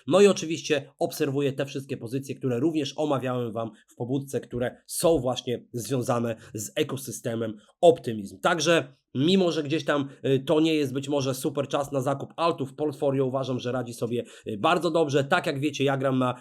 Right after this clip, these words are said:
y, dwóch koszykach, a więc akurat te portfolio, które tutaj widzicie, od trzystu do siedemset dolarów, to jest moja maksymalna inwestycja. Nie inwestuję w tego typu, y, pozycje więcej i te portfolio jest sprzedawane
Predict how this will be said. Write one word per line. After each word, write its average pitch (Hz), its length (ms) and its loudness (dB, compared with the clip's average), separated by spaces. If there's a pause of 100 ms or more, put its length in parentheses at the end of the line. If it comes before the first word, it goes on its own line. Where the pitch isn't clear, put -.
(180)
y, 117 180 -2
dwóch 139 260 0
koszykach, 143 500 -2
a 135 80 -2
więc 120 200 -6
akurat 127 360 -4
te 147 100 0
portfolio, 123 440 -4
które 127 260 -4
tutaj 131 300 -6
widzicie, 131 500 -4 (180)
od 151 160 0
trzystu 139 360 -6
do 120 100 -6
siedemset 117 400 -6
dolarów, 135 380 -2
to 139 80 -2
jest 127 140 -6
moja 117 260 -6 (200)
maksymalna 131 600 -2
inwestycja. 120 580 -4
Nie 143 200 2
inwestuję 143 500 -2
w 135 60 -16
tego 131 200 -2
typu, 131 300 -6 (260)
y, 120 80 -2
pozycje 127 480 -4
więcej 151 460 2
i 240 220 2
te 180 140 6
portfolio 135 640 0 (220)
jest 131 320 -2 (100)
sprzedawane 127 760 -2